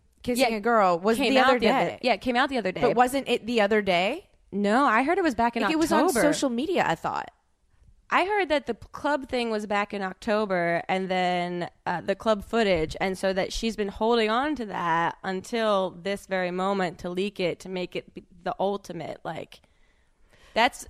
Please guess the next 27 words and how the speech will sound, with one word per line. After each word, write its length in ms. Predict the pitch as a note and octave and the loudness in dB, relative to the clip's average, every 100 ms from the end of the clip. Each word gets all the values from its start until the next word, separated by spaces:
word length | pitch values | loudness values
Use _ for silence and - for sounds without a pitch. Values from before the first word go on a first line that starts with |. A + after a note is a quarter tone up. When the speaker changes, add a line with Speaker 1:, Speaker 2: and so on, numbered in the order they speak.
| - | 2
Speaker 2:
all 260 | B3 E4 | 4 4
rumors. 640 | D#4+ D#4+ D4+ C#4+ C#4+ - - | 2 0 0 -2 -4 -8 -4
Don't 200 | A#3 A3+ | -2 0
trust 200 | G#3+ G#3 | 0 -2
a 40 | |
goddamn 360 | F#3 G3 A3+ D4 | -2 0 2 0
thing 160 | D4 C#4+ | -2 -4
I 60 | C#4+ | -4
say. 540 | - A#3 A3+ A3 G#3 | 0 2 4 2 0
This 140 | - G3+ | -4 -6
is 60 | |
me 100 | G#3 | -4
just 160 | G3+ F#3+ | -4 -4
repeating 460 | F#3+ - A#3+ A3+ A3+ | -10 -6 -2 -2 -2
things 200 | A3+ A3 | -4 -2
I've 120 | G#3 | -2
heard 140 | G#3+ | -2
this 180 | F#3+ - | -2 -2
morning. 180 | G#3+ B3 | 4 6
Speaker 1:
So 600 | A3 G3 G3 G3 G3 G3+ G3+ - | 6 6 6 6 4 2 -2 -4
did 200 | B3 G#3 | -4 -2
you, 180 | A#3+ G3 | -6 -2
did 260 | A#3 G3+ | -4 -4
Khloe 680 | - - G#3 F#3 F#3 A3+ C#4 | -8 -4 2 2 2 0 -4
know 440 | D4 D#4 E4+ F#4+ - | -4 -2 -2 -4 -4
about 240 | E4+ F4+ | -2 0
it? 160 | G4+ | -2